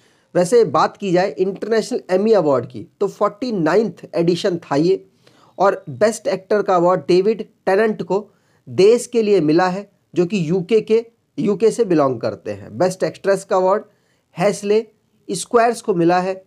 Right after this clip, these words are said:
जो कि एडल्ट मटेरियल के लिए इनको बेस्ट एक्ट्रेस का अवार्ड मिला है, ये भी यूके से बिलोंग करती हैं। बेस्ट ड्रामा, अ, सीरीज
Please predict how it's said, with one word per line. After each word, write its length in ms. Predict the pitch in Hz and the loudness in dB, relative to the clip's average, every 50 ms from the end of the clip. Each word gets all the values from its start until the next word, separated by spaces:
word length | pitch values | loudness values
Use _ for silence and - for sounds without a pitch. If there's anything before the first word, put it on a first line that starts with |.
| _ - | _ -4
जो 80 | - 175 | -4 -4
कि 200 | 170 247 - - - - | -4 -4 -10 -8 -4 -2
एडल्ट 300 | 196 185 233 254 247 208 | 0 2 2 0 0 -2
मटेरियल 640 | 214 196 185 180 - 196 202 185 202 196 160 113 - _ _ _ _ _ _ _ _ _ _ | -2 -2 -2 0 0 -2 -2 2 2 2 2 0 -2 _ _ _ _ _ _ _ _ _ _
के 100 | - 214 | 0 2
लिए 200 | 208 202 208 208 | 4 4 4 4
इनको 400 | 202 196 185 170 214 226 247 240 _ - | 4 2 0 0 0 -2 -2 -2 _ -10
बेस्ट 320 | 170 175 190 202 196 - | -2 -2 -2 -2 0 -2
एक्ट्रेस 340 | 196 170 - - 196 185 180 | -4 -4 -4 -2 -4 -4 -2
का 120 | - 196 170 | -2 -4 -2
अवार्ड 220 | 165 170 170 160 | 0 0 0 0
मिला 200 | 156 156 165 185 | 0 0 0 0
है, 120 | 202 226 | 0 -2
ये 160 | 220 190 180 170 | 0 0 0 0
भी 120 | 165 196 | 0 0
यूके 300 | 185 175 165 - 180 170 | 0 0 0 2 0 -2
से 120 | 165 196 | 0 0
बिलोंग 320 | 175 165 165 165 165 170 165 | 0 2 2 2 2 0 0
करती 320 | 180 165 147 - - 170 | -2 -4 -4 -2 -2 -2
हैं। 240 | 156 165 175 170 - _ _ _ _ _ _ _ - - | -2 -2 -6 -10 -12 _ _ _ _ _ _ _ -8 -2
बेस्ट 300 | 120 190 220 220 - 151 | 0 2 2 0 -2 -8
ड्रामा, 380 | 131 117 156 170 180 190 220 | -4 0 0 2 2 2 0
अ, 140 | 233 185 - - - | 0 -2 -4 -8 -2
सीरीज 800 | 135 151 151 143 131 127 127 - 180 185 214 220 208 202 - | 0 0 2 2 0 -2 -4 -4 -4 -2 -2 -4 -4 -6 -12